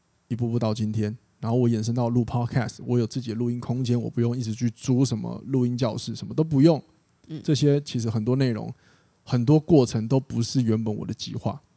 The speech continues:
Speaker 2: 嗯。
Speaker 1: 但是我的主目的不变。二零一八年起，我就已经决定我要当一个把我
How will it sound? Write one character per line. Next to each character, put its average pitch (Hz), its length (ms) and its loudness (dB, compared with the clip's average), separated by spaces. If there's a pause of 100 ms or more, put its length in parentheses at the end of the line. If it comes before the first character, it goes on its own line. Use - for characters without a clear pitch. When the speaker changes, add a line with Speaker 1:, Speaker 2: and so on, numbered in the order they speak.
(100)
Speaker 2:
嗯。 - 80 -2
Speaker 1:
但 151 100 6
是 175 60 6
我 120 180 4
的 117 60 4
主 117 240 0
目 123 240 4
的 120 100 4
不 - 160 -6
变。 110 320 -2
二 147 140 2
零 135 120 0
一 143 120 -2
八 135 180 -2
年 120 160 -2
起， - 160 -6
我 113 100 0
就 131 200 4
已 110 40 2
经 123 160 -2
决 120 140 -2
定 123 240 0
我 110 140 -2
要 113 100 0
当 120 260 -4
一 127 100 -2
个 113 180 -4 (480)
把 139 160 2
我 123 260 4